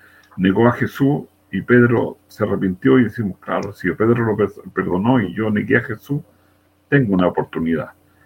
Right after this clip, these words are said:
Si yo fui, eh, una persona que no aceptaba a Jesús, y tú ves que los, los, los gentiles, el caso de Lucas, de Cornelio y de otros que aparecen en la Biblia, bonitos casos que, que Dios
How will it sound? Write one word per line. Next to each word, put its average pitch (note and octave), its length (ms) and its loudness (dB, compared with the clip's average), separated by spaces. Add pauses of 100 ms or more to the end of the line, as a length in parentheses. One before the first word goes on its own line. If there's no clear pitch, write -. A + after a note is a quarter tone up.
(220)
Si - 180 -6
yo B2+ 160 4
fui, B2 500 2 (760)
eh, E2+ 480 0 (460)
una F#2+ 260 4
persona A2+ 420 0
que G2 120 -4
no G2+ 240 0
aceptaba A2+ 520 0
a G2 40 -4
Jesús, B2 540 0
y - 40 -8
tú G2+ 120 0
ves G#2+ 120 4
que - 120 -4
los, F#2+ 120 -2 (120)
los, E2+ 180 -6 (420)
los F#2+ 160 -8
gentiles, A2+ 680 2 (140)
el - 160 -4
caso G#2 380 2
de F2+ 80 4
Lucas, A2+ 500 2
de F2+ 100 -8
Cornelio F#2 800 0 (480)
y F#2+ 100 -2
de F2+ 120 2
otros A2 320 0
que F2+ 360 -2 (180)
aparecen G2 560 -4
en F2+ 120 0
la F2+ 80 0
Biblia, G#2 400 0
bonitos F#2 720 -6
casos - 380 -4 (120)
que, G#2 260 -6 (260)
que F2+ 120 -2
Dios G2+ 220 0